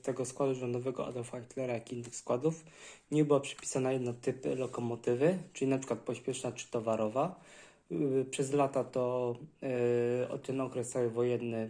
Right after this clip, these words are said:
były to różne lokomotywy parowe. Najczęściej to był T Y pięćdziesiąt dwa, czyli tak zwany Kriegslok, y, po-, czyli ta potężna, m, niemiecka lokomotywa parowa, a w tym momencie to prowadzi,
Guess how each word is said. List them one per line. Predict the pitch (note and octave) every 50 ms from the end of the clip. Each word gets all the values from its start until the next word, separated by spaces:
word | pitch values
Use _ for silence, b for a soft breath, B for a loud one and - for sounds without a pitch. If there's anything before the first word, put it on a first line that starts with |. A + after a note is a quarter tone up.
| A#2+
były | A#2+ B2 B2 A#2+ A#2+ A2+
to | A2+ - B2 A#2
różne | A#2 A2+ A2 A#2+ A#2+
lokomotywy | A#2+ A#2 A2 - A#2 A#2 A#2+ A#2+ - A#2 A2+ A2
parowe. | - - A2+ G#2+ G#2+ G#2+ A2+ B2 C#3+ D#3 D#3 B B B B B B -
Najczęściej | B2 A#2+ - D3 C3+ C#3 - B2+ A#2+
to | A#2+ -
był | A#2 A#2+ B2 B2 A#2 A#2 B B B B B B B B _ - C3+ -
T | - C#3
Y | C#3 - D#3 C3+ C3+ B2+ A#2 A#2 -
pięćdziesiąt | - B2+ B2+ A2+ - A#2 A2+ A2+
dwa, | A2+ A#2+ B2
czyli | B2+ - B2+ A#2+
tak | - A#2 A2+
zwany | A2+ A#2 A#2 A#2 A#2 A#2 A#2+ B2 - - - _ _ _ _
Kriegslok, | - C3 A#2+ - - - C#3 C#3+ E3 E3+ - - - - _ _ _ _ _ _ _ _ _ _ b b b b b b b b b _ -
y, | C3
po-, | - - C3
czyli | - - C3 A#2+
ta | - B2 A#2+
potężna, | - B2+ A#2+ - C3 B2 A#2+ B2+ B2 B2 B2
m, | B2 B2+ C3 - - - - C3+ C3
niemiecka | C3 B2+ B2+ B2+ B2 B2+ C3 C3 C3 - - B2
lokomotywa | A#2 A#2 A#2 - - A#2 A2+ A2 - - A2 A2+ A2 G#2+ G#2+ G#2 - -
parowa, | - A#2 A2+ A2+ G#2+ G#2+ A2 C3 D3 F#3 G#3+ - B B B B B B B B
a | - B2
w | -
tym | - D#3 D3+
momencie | D3 C3+ C3+ C3+ C3+ C3+ C3+ - C3
to | C3 - A#2+
prowadzi, | - B2+ B2 B2 C3 B2+ B2 B2+ A#2+